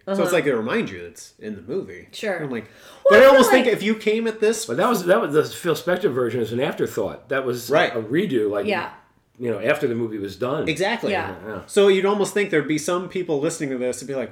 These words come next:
Speaker 1: "Why is there an explosion at the end of this?"
Speaker 2: Uh-huh.
Speaker 1: I guess.
Speaker 2: Well, I mean,
Speaker 1: People who
Speaker 2: thematically, being the end of the century and all that, and I feel like Phil Spector was doing big things, so the idea of having, like,
Speaker 1: Sure.
Speaker 2: these explosions, you know.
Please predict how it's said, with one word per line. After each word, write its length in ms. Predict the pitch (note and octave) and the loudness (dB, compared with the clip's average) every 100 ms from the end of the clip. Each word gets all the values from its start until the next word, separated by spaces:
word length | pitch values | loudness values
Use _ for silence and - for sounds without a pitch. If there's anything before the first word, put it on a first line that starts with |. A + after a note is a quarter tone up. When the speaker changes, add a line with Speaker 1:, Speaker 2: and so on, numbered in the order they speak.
| - | -14
Speaker 1:
"Why 380 | G#2 G3 C#4+ E4+ | -16 -12 -10 -10
is 140 | G#3 G3 | -12 -8
there 120 | G#3+ | -6
an 60 | G#3 | -8
explosion 480 | - - C4 C#4 | -12 -12 -12 -10
at 100 | G3+ | -12
the 120 | C3 A#2 | -10 -12
end 100 | G#2 | -12
of 140 | F2 | -14
this?" 100 | - | -8
Speaker 2:
Uh-huh. 400 | G#3 G3+ G3 F#3 - _ _ | -4 0 0 -2 -8 _ _
Speaker 1:
I 80 | - | -20
guess. 580 | G#2+ A#2+ F#3+ F#3+ - - | -14 -8 -8 -8 -12 -6
Speaker 2:
Well, 100 | B4 | -2
I 40 | |
mean, 140 | C#5+ - | -2 2
Speaker 1:
People 200 | A#4+ - | 2 4
who 60 | A#4 | 4
Speaker 2:
thematically, 420 | C#5 A#4 E4+ B3 | 2 2 -2 0
being 220 | C4+ C4 | 0 0
the 120 | B3+ | -2
end 160 | A#3 A#3 | -4 -6
of 60 | |
the 100 | A3 | -4
century 360 | G#3+ A3 G#3 G#3 | -6 -6 -6 -6
and 100 | G#3 | -4
all 100 | G3+ | -4
that, 100 | G#3 | -4
and 80 | C#4+ | -4
I 60 | F4 | -4
feel 120 | A4 | -4
like 120 | G#4+ | -2
Phil 120 | D#4 | -2
Spector 380 | C#4 A#3+ G#3+ A3 | -2 -4 -6 -4
was 300 | G3+ F#3 D#3 - - D#3+ | -4 -6 -14 -20 -20 -12
doing 380 | A#3 G#3+ F#3 - | -6 -4 -4 -4
big 320 | G#3 F#3+ F#3+ | -2 -2 -8
things, 540 | - F3+ F3+ F3+ F#3 | -4 -2 -2 -6 -10
so 380 | - G3 F#3 F3 _ _ | -4 -2 -2 -4 _ _
the 160 | G#3 G#3+ | -6 -4
idea 240 | G3+ G#3 | 0 -2
of 80 | F#3+ | -2
having, 360 | G3 G3 G3 G3 | -4 -4 -8 -6
like, 140 | F#3+ | -6
Speaker 1:
Sure. 100 | G3+ | -6
Speaker 2:
these 100 | G3 | -6
explosions, 1080 | G3+ - - A3+ G#3 F3+ F3+ F3 F3 - - A3 | -8 -10 -6 0 0 0 -6 -8 -12 -16 -18 -16
you 120 | F#3 | -16
know. 240 | D#3+ C3+ | -16 -20